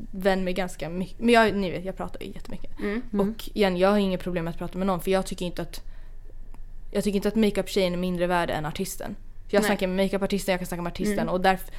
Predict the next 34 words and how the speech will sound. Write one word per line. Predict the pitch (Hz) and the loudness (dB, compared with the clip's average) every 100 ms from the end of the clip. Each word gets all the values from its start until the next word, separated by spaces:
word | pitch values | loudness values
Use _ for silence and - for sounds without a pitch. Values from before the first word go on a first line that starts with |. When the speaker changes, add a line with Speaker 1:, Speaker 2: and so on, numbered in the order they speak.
| - - | -10 -2
Speaker 1:
det | 196 | 0
är | |
så | 196 196 | 4 4
jag | 185 | 4
har | 175 175 | 4 0
fått | - 175 | -2 -2
så | - | -2
mycket, | 185 - 185 165 180 - - - - - - - | -2 2 2 2 0 -2 -2 -2 -4 -4 -4 -2
ehm, | 185 175 175 | 0 0 -2
kontakter | 196 240 415 415 - - - - | 0 4 4 2 -4 -8 -8 -6
Speaker 2:
Mm. | - 208 202 202 | -2 0 0 2
Speaker 1:
med | 208 185 185 - | 4 4 2 -2
alla | 208 226 | 0 2
slags | 240 196 | 2 -2
människor. | 185 147 190 | -2 -2 2
Jag | 190 | 2
tycker, | 196 208 | 4 4
jag, | 196 - | 4 4
jag | 196 | 2
tror | 202 | 0
att | 196 | 0
det | - | 0
uppmunt-, | 208 - 214 220 - | -2 0 2 2 0
alltså, | 208 202 | -4 0
eller | 196 190 185 | 4 4 4
hur | |
ska | 196 | 0
jag | 190 | -4
säga, | 185 160 - - - | -2 -4 -6 -10 -6
jag | 202 | -6
tycker | - - 190 | -6 0 0
att | 190 - - - - - 202 202 - - - - - | 0 -4 -8 -8 -10 -10 -10 -10 -10 -10 -10 -10 0
typ | 208 | 2
makeup-tjejen | 208 214 214 208 302 302 320 | 4 4 4 2 2 4 2